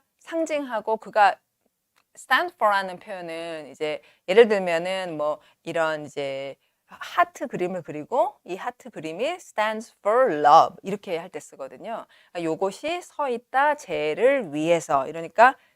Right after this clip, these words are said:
얘는 저걸 뜻한다. 이해가 되는 거죠. 많이 쓰는 좋은 표현입니다. 그래서 존이 의미했던 거, 존스 하면은 떠올렸던 그런 것이, 어, had almost faded out of their memories.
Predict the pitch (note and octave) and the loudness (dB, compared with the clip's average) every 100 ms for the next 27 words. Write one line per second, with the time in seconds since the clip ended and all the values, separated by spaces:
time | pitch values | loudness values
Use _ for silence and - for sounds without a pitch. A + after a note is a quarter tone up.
0 | _ - D#3+ G3+ D#4+ F4+ _ _ - D3 | _ -10 -8 -4 -4 -4 _ _ -12 -6
1 | - A3 D#4+ - _ _ D4 - D4+ A3+ | 2 4 4 0 _ _ -10 -8 -4 2
2 | C#3 A#2+ F#3 G3 A3+ F3+ D#3 D#3 C3+ D3+ | 2 0 -6 -10 -10 -10 -12 -14 -12 -10
3 | A#3 B3 B3 - A#3+ C#4+ A#3+ E3+ E3 F#3 | -8 -8 -10 -6 -6 -6 -8 -8 -12 -12
4 | D3 C3+ C3 C#3 - _ _ _ A3 F#3+ | -14 -16 -16 -16 -16 _ _ _ -6 -4
5 | G#3 G#3+ D4+ C4 F#3+ G#3 G3 - C#3 D3 | 2 2 4 0 0 -2 -6 -8 -10 -8
6 | F#3+ G3+ C4 - C#4+ D4+ D4 C#4 C#4+ C#4 | -2 -2 -2 -2 -2 0 -4 -6 -2 4
7 | D4 D4 B3 - C4+ D4+ A#3 F#3 E3+ C#3 | 4 2 -2 -6 -8 -8 -10 -12 -10 -14
8 | - C4 E3 - _ _ _ _ E3+ F3 | -6 -4 -4 -6 _ _ _ _ -4 -2
9 | F3+ F3+ F3 E3 _ _ _ _ _ _ | 0 -2 -6 -10 _ _ _ _ _ _
10 | _ - A#3 G#3 A#3+ D4+ C#4+ - A3+ C4+ | _ -8 -4 -2 -2 -6 -10 -6 -2 0
11 | D#4 E3+ - F3 F3+ - E3 F3 B3+ C4 | 0 0 0 0 -2 -2 -4 -2 -6 -4
12 | D3+ B2 - - | -4 -6 -10 -20